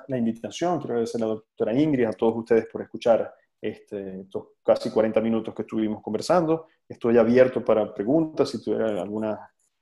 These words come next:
alguna discusión, y bueno, le, le paso la palabra a la doctora Ingrid. Muchas gracias una vez más.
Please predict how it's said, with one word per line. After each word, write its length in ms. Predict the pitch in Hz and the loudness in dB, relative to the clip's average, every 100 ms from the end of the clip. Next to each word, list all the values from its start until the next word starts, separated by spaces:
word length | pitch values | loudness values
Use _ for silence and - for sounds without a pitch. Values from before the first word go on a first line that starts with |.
| _ - | _ -6
alguna 320 | 104 110 104 | -4 -2 -4
discusión, 460 | 107 - - 156 | -6 -8 -2 0
y 40 | 147 | 0
bueno, 280 | 113 92 90 | -2 -4 -10
le, 140 | 98 _ | -16 _
le 100 | - | -14
paso 260 | 98 104 117 | -4 0 2
la 100 | 113 | 2
palabra 280 | 110 113 110 | 4 4 4
a 20 | |
la 40 | |
doctora 260 | 104 120 107 | 2 0 0
Ingrid. 260 | 101 92 - | -4 -8 -12
Muchas 260 | 117 113 107 | -14 -8 0
gracias 320 | 113 113 110 | 2 2 2
una 120 | 113 | -2
vez 140 | 107 - | -4 -4
más. 120 | - | -12